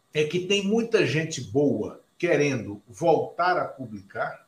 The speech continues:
né? Mas a gente não tem como remunerar essa grande redação que está fora das redações.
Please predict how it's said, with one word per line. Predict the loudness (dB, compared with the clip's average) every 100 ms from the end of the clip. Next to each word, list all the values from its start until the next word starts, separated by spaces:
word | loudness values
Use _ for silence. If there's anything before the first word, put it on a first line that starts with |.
| _ -10
né? | -6 -6 -2
Mas | 6 8 8 6 0 -6 -6
a | -4
gente | -2 -4 -6
não | -6 -6
tem | -8 -8 -6 -8 -14 _ _
como | -6 -4 -4
remunerar | -4 -6 -4 -6 -2 -2 0 -2 -6 -14 -4
essa | 0 4 4
grande | 2 4 8 8 8 6
redação | 6 6 8 6 4 6 6 4 -2 -10 _ _
que | 0
está | 0 4 2 2
fora | 0 2 4 4
das | 2 0
redações. | -2 -4 -6 -10 -18